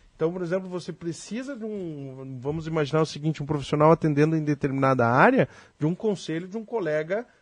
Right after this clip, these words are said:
mais especializado. É natural, é normal. Só que quando você não tem esse leque de profissionais, até por segurança e por ética profissional,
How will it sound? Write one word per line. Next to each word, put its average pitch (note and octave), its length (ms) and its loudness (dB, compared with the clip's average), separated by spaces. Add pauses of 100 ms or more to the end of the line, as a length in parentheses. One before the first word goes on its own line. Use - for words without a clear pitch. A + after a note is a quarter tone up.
mais C#3+ 240 -6
especializado. E3+ 880 -2
É C3 80 -2
natural, E3 840 -4
é D3+ 60 0
normal. F#3 600 -2 (260)
Só - 180 -2
que F3 120 -12
quando C4+ 240 0
você C#4+ 220 -6
não A#3+ 120 -2
tem C4 260 -4
esse A3+ 200 -12
leque F#3 300 -4
de F3+ 60 -12
profissionais, E3 640 -10 (160)
até G3 120 -6
por F#3+ 240 -14
segurança F3+ 840 -4
e D3 140 -4
por D#3+ 240 2
ética D#3+ 500 0
profissional, D#3+ 680 -6